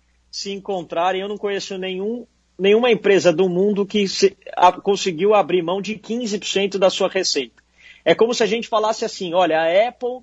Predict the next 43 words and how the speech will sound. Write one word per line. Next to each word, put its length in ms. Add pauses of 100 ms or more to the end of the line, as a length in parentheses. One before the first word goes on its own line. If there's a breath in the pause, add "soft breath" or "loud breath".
(360)
é, 160
sabe 560
que 180
nem 180
todo 240
mundo 220
consegue 460
comprar 420
o 140
iPhone, 460
então 280
eu 100
vou 280
dar 380
trinta 480
por 100
cento 380
dos 160
meus 240
iPhones 440
pra 140
quem 160
não 120
pode 260
pagar." 380 (200)
É 100
mais 200
ou 80
menos 280
isso 260
pro 160
cérebro 440
fazer 280
a 40
imagem. 340 (340 loud breath)
Então 180
a 20
gente 220
criou 320
um 60
programa 440
de 100
bolsa, 520